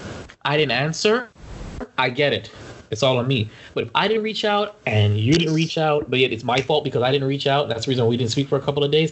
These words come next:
And it used to happen with me for, uh, uh, me and her a couple of times. We could go, once we went as, as long as five days not talking at all.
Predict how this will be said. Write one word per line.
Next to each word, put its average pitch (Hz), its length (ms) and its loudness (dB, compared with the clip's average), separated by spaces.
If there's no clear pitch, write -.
And - 100 0
it 165 40 2
used 220 100 0
to - 60 0
happen 208 180 0
with 147 140 0
me 170 160 -2
for, 160 200 -2
uh, 120 200 0
uh, - 120 -4
me 143 200 2
and 135 80 0
her 160 140 2
a 123 60 0
couple 131 220 -4
of 113 60 -4
times. 160 280 0
We 185 80 2
could 196 140 -2
go, 165 340 0
once - 160 0
we 294 80 -2
went 226 160 2
as, - 140 -2
as 131 140 0
long 143 300 2
as - 100 0
five 147 440 0
days 143 360 2
not 113 160 0
talking - 320 -2
at 131 140 0
all. 135 380 0